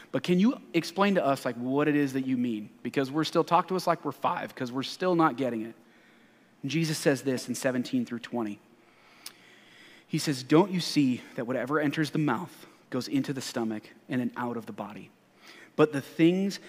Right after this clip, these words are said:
that come out of a person's mouth come from the heart, and these defile them. For out of the heart comes evil thoughts, murder, adultery, sexual immorality, theft,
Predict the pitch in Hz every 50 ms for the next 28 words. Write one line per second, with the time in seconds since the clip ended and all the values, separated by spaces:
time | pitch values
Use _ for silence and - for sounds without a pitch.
0 | - - - - 147 - - 147 135 131 - - 139 156 165 160 - 147 135 131
1 | 123 - - 123 120 110 - - 117 110 113 113 113 113 110 110 110 - - -
2 | - _ _ - 139 135 123 - 135 127 127 107 - - - - 131 107 95 -
3 | - - - _ _ _ _ _ _ _ _ _ _ _ - - - - - -
4 | - - - 147 135 123 123 120 156 175 185 175 160 135 127 117 - - 135 135
5 | 127 - - 117 117 117 113 107 110 107 104 101 98 - - _ - - 147 -
6 | 123 139 156 156 147 160 143 - 139 131 123 - - - - 120 113 - - 135
7 | 131 127 - - - - 135 127 - - - - - - - - 127 123 127 127
8 | 127 120 127 127 123 - _ - - _ _ - - 113 127 139 135 - - -
9 | 139 131 131 131 - - - - - - - - 151 135 - - 156 151 151 139
10 | 135 135 127 127 120 120 120 117 117 117 117 113 - - - _ _ - - -
11 | - 160 143 127 120 - - -